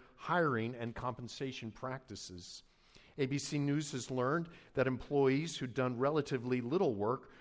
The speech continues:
are being paid at the same rate as twelve-hour shift workers. One worker who asked to remain anonymous out of fear of losing his job told our reporter, Brittany Marshall,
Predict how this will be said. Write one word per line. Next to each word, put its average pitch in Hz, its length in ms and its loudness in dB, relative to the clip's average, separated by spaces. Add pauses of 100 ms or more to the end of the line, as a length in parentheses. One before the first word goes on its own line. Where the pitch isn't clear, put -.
(120)
are 139 100 6
being 156 300 2
paid 170 420 2
at 139 140 2
the 151 60 -6
same 160 420 0
rate 156 320 4 (320)
as 135 400 2
twelve-hour 127 640 2
shift - 440 -4
workers. 104 640 -2 (760)
One 147 320 0 (280)
worker 139 420 4
who 135 260 -4
asked 123 320 0
to 120 80 -4
remain 117 360 0
anonymous 110 680 0
out 104 140 0
of 98 80 0
fear 127 360 0
of 92 100 -4
losing 113 380 -2
his 95 200 -8
job 117 440 4 (280)
told 151 220 4
our 131 140 10
reporter, 123 600 4
Brittany 127 400 0
Marshall, 127 580 0